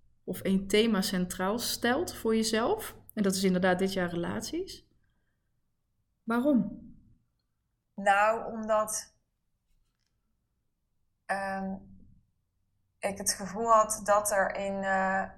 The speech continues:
Speaker 2: relaties heel veel dingen moeilijk zijn gegaan vorig jaar. Waardoor ik dacht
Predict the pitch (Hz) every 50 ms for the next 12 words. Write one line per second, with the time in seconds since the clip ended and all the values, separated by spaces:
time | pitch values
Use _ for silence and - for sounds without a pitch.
0 | - - - - 202 190 190 196 202 214 220 220 - - - 220 208 208 208 -
1 | - - - - _ _ _ _ _ _ _ _ _ _ _ - 208 208 214 220
2 | 196 - 202 202 196 185 202 208 208 208 202 196 196 196 196 196 196 196 - -
3 | - - - - - _ _ _ _ _ _ _ _ _ _ _ _ _ _ _
4 | _ _ _ _ _ _ _ _ _ _ _ - 185 175 175 185 202 233 254 254
5 | 240 220 214 214 208 208 - - - - _ _ _ - 190 - 202 190 190 190
6 | 190 190 - - - - 220 233 269 254 208 190 190 - - - - - 185 -
7 | 175 175 - - 165 156 151 156 165 175 180 185 - - - _ _ _ _ _
8 | _ _ _ _ _ _ - 180 185 175 190 190 190 190 - - 190 190 - -
9 | 202 196 190 190 190 - - - - - - - _